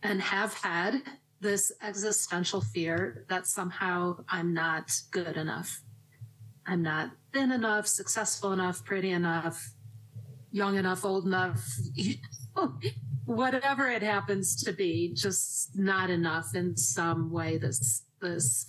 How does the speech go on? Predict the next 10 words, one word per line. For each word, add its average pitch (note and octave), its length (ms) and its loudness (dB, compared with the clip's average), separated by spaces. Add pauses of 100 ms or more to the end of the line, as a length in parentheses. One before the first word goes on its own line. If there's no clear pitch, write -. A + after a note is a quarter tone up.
fear G#3+ 300 2
of E3+ 100 -2
fundamentally F3 920 0
being D3+ 600 -2 (580)
inadequate. D#3+ 800 -2 (1080)
And F3 380 2 (760)
when G3 240 2
I F3+ 120 2
was E3+ 320 2
young, G#3+ 720 0